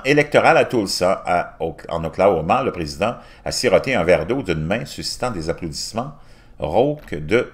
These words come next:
la foule. Donc, le fameux livre où on rapporte qu'on avait dit à Pence d'être en attente pour la visite de Trump à l'hôpital. Un nouveau livre arrive sur les questions,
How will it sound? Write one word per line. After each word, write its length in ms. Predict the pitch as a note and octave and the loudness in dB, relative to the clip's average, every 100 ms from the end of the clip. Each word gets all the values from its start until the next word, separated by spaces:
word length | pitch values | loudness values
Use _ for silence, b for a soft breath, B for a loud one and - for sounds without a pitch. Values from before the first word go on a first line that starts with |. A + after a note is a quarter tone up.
| - | -12
la 280 | D2+ C#2+ D2 | -12 -10 -10
foule. 1300 | - - A#2 C#3+ A2 E2 D2+ D2 D2 C#2 - A#1 - - b b b b b b - - - - - | -12 -14 -6 -4 -4 -4 -4 -6 -8 -10 -12 -12 -12 -12 b b b b b b -20 -20 -20 -20 -20
Donc, 260 | - D#2 D2+ | -8 -8 -6
le 100 | D2 | -8
fameux 320 | C#2 - F2 | -4 0 0
livre 460 | D#2+ D#2+ D#2 D2+ - b b b - | 0 -2 -6 -12 -20 b b b -8
où 280 | D#2+ D#2+ - | -4 -4 -4
on 760 | D2 D2+ - - - - - - | -6 -6 -10 -12 -16 -18 -18 -8
rapporte 460 | E2+ - E3 - | -6 0 0 0
qu'on 340 | D#2 - - D#2 | -6 -6 -8 -6
avait 180 | D#2 | -4
dit 140 | C#2+ G2+ | 2 2
à 80 | E2+ | 4
Pence 400 | A#2 D3+ D3 E2+ | 2 2 -2 0
d'être 240 | F#2+ - | -2 0
en 100 | G2 | -2
attente 440 | G2 G2 G3 G#3 | 0 0 -2 -4
pour 140 | - F#2+ | -4 -2
la 100 | E2+ | 0
visite 540 | E2 D2+ A2+ - - b b b b b - | -2 -4 -10 -10 -20 b b b b b -8
de 100 | D2+ | -8
Trump 320 | - A2 A2 | -4 -6 -4
à 60 | D#2 | -4
l'hôpital. 500 | D2+ - - A2 A2 D#2 - b b | -6 -8 -8 -8 -8 -12 -14 b b
Un 100 | - | 4
nouveau 240 | C3 F3 | 8 8
livre 360 | C#3 G3+ A3+ D3+ | 8 4 2 4
arrive 260 | A2 C#3 | 4 4
sur 220 | C#3 - G2 | 0 0 0
les 100 | F#2 | 0
questions, 540 | F#2 - - A2 A#2 | 0 -4 -4 -2 -2